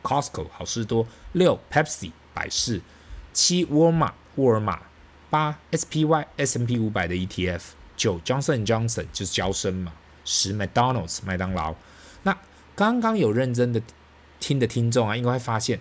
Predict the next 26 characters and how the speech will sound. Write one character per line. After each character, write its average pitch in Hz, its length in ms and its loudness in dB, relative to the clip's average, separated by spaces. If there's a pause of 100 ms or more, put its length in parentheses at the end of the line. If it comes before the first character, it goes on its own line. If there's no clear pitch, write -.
诶， 226 160 2 (680)
他 254 140 -2
们 208 80 2
好 110 100 4
像 117 120 4
也 117 80 6
没 107 100 -2
有 110 140 2
投 95 180 -4
资 98 140 -2
什 95 100 -6
么 85 80 -4
奇 82 220 -4
怪 92 180 -2
的 85 80 -4
公 82 180 -6
司 80 300 -10
啊， 78 140 -8
都 147 100 -2
是 160 140 0
一 - 20 2
些 131 160 2
耳 98 160 -2
熟 95 200 -2
能 92 200 -2
详 71 200 -2